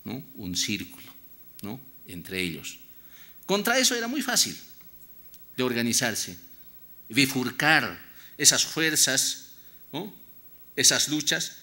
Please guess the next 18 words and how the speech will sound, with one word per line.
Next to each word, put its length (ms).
frente 400
a, 100
a 100
eso, 340
con 120
el 60
único 340
objetivo 400
de 120
derrotar 840
a 100
esa 140
estructura 580
vieja. 460
Y 120
nace 280
una 260
estructura, 720